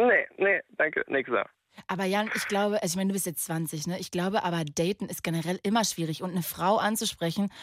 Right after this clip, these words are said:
Speaker 2: und nach einem
Speaker 1: Mhm.
Speaker 2: Date zu fragen, also ich würde sagen, dass einem das auch mit dreißig noch schwierig fällt, auf eine Frau zuzugehen und zu sagen, "Ey, sag mal,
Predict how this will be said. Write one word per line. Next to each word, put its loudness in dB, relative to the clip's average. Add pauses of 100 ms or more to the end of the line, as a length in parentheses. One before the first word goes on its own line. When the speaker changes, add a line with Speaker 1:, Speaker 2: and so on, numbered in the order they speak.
(140)
Speaker 2:
und 4
nach 2
einem 4
Speaker 1:
Mhm. 6
Speaker 2:
Date 6
zu -2
fragen, -2 (320)
also 2 (480)
ich 2
würde 4
sagen, 2
dass 0
einem 0
das -2
auch 0
mit 0
dreißig 0
noch 0
schwierig -2
fällt, -2
auf -4
eine 0
Frau -2
zuzugehen -2
und -2
zu -4
sagen, 0
"Ey, 0
sag 0
mal, 2